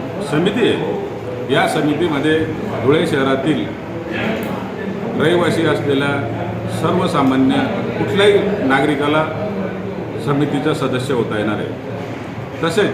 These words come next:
या क्षेत्रामध्ये वेगवेगळ्या क्षेत्रातले लोक, म्हणजे राजकीय, सामाजिक क्षेत्रातले लोकांनाही सुद्धा या समितीत सामावून घेतलेलं आहे, परंतु अट एकच आहे, त्यांनी आपले राजकीय जोडे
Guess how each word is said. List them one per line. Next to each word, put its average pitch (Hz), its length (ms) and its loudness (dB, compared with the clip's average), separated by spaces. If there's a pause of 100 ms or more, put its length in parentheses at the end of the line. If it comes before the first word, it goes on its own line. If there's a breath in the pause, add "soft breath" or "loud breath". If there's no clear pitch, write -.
(160)
या 175 160 4
क्षेत्रामध्ये 151 680 0
वेगवेगळ्या 175 360 2
क्षेत्रातले 139 580 0
लोक, 147 140 0 (1500)
म्हणजे 135 220 2
राजकीय, 175 400 0
सामाजिक 151 380 2
क्षेत्रातले 147 520 0
लोकांनाही 165 560 0
सुद्धा 175 520 0
या 156 100 2
समितीत 143 360 0
सामावून 139 480 0
घेतलेलं 143 320 0
आहे, 135 140 2 (300)
परंतु 165 340 0 (140)
अट 165 200 2
एकच 175 140 -2
आहे, 147 240 0 (400)
त्यांनी 160 240 2
आपले 156 260 2
राजकीय 147 340 0
जोडे 147 340 2